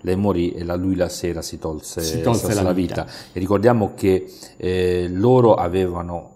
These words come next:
Speaker 1: una casa proprio a Monte del Lago, questa bellissima casa, e dove c'era proprio una terrazza che Guido Pompili fece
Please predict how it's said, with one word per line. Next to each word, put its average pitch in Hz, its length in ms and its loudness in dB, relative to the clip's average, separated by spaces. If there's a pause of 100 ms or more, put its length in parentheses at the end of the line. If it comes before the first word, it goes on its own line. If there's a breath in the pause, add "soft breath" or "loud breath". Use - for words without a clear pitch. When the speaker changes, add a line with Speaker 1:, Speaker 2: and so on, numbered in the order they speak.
(100)
Speaker 1:
una 90 320 -8
casa 90 460 2
proprio 90 380 -4
a - 20 -4
Monte 101 420 2
del 87 220 0
Lago, 90 500 0 (160 loud breath)
questa - 220 -6
bellissima 98 640 -2
casa, 95 480 -4 (280 loud breath)
e 98 160 0
dove 113 200 4
c'era 98 220 -2
proprio 101 280 -4
una 98 140 -4
terrazza 101 760 0
che 92 400 2
Guido 95 260 -2
Pompili 95 560 -4
fece 92 580 -2